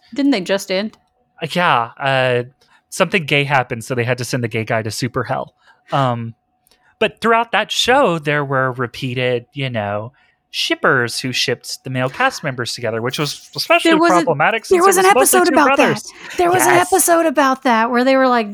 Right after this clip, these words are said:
Speaker 1: look, like, they were in a universe where their stuff was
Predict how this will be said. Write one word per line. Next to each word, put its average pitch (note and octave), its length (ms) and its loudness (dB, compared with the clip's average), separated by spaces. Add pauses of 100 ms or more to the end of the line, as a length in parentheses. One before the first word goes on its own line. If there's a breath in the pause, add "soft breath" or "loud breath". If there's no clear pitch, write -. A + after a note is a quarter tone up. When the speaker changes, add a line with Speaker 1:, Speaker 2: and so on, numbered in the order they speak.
Speaker 1:
look, A#3+ 220 0 (260)
like, G#3 300 -2
they A3 120 0
were A3+ 120 2
in B3 100 2
a C4 40 4
universe A#3+ 540 2
where G3+ 220 2
their G3 180 0
stuff G#3+ 380 -6
was G3 480 0